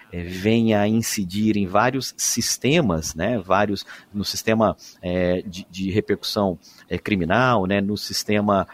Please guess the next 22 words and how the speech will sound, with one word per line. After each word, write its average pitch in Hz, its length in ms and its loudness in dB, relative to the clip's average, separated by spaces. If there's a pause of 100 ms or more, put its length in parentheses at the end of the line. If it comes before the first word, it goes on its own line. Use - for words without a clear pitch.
(200)
é, 87 380 0
aqui 90 320 -2
de 98 100 -6
improbidade 95 400 2
administrativa, 98 720 -2
né, 92 140 0
sistema 92 240 -8
civil, 104 260 -4
lá 104 300 2 (280)
é 95 60 2
no 95 80 -2
subsistema 104 680 -2
de 101 160 -10
persecução - 480 -4
administrativa, 123 760 0 (380)
é, 110 100 4
o 110 60 4
agente 113 260 0
público 123 360 -6
ele 123 80 -6
poderia 123 420 4
receber, 123 680 2